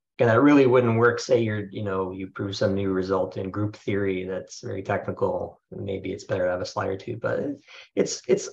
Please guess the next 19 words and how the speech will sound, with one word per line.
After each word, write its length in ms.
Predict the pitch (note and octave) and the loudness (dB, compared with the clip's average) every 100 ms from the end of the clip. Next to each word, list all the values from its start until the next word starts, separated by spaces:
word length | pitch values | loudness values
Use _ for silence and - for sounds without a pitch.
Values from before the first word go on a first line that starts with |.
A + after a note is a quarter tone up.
| - | 0
always 340 | F3 G#3+ G3+ | 4 6 6
a 40 | |
good 220 | C#3+ E3+ D3 | 8 8 8
idea 200 | C3 A#2+ | 8 6
to 100 | A2+ | 4
think 280 | - B2 A2+ | 2 2 4
outside 240 | G#2+ G#2 | 4 2
the 100 | G2+ | 2
box, 300 | G2+ G2 - | 2 -2 -2
like 160 | F#2+ G2 | -6 -6
I 80 | |
said, 260 | F2+ - F#2 | -6 -4 -6
and 260 | F2+ F2 - | -6 -10 -10
think 180 | G2+ | -8
about 160 | - F#2+ | -6 -6
different 260 | F#2+ - F#2+ | -6 -8 -8
ways 220 | F#2 F2+ | -8 -8
of 100 | F#2+ | -10
presenting. 480 | F#2+ F#2+ G2+ G#2 | -10 -10 -8 -8